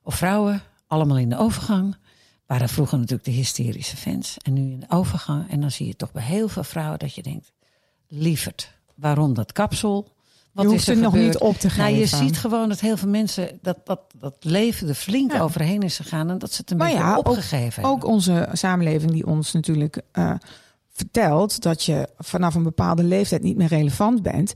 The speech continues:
Speaker 1: Mhm.
Speaker 2: Als het vaak genoeg tegen je gezegd wordt, ga je het ook zelf geloven natuurlijk. En dat zie je heel veel gebeuren. Maar dat is een heel ander onderwerp,
Speaker 1: Ja.
Speaker 2: want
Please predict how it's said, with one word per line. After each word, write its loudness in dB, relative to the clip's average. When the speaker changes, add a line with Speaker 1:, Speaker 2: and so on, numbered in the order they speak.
Speaker 1:
Mhm. -2
Speaker 2:
Als 2
het -2
vaak 0
genoeg 2
tegen 0
je 2
gezegd 0
wordt, 0
ga -2
je 2
het 0
ook -4
zelf -2
geloven 2
natuurlijk. 2
En 4
dat 2
zie 0
je 4
heel 2
veel 2
gebeuren. 2
Maar 0
dat 2
is 4
een 0
heel 2
ander 2
onderwerp, 2
Speaker 1:
Ja. 0
Speaker 2:
want 4